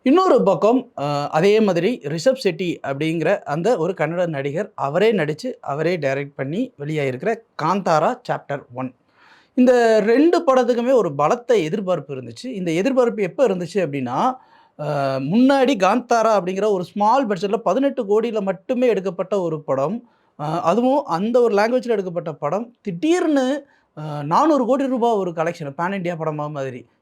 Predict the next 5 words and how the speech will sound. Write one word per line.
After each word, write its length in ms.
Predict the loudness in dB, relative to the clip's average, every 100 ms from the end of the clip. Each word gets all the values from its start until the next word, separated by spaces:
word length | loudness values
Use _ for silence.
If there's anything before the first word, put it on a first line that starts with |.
| -2
யாருமே 540 | 2 4 4 4 4
எதிர்பார்க்காத 540 | 4 2 0 0 0
ஒரு 160 | 0 -2
ஹிமாலய 720 | -6 -8 -6 0 2 2 0
வெற்றி. 320 | -4 -10 -14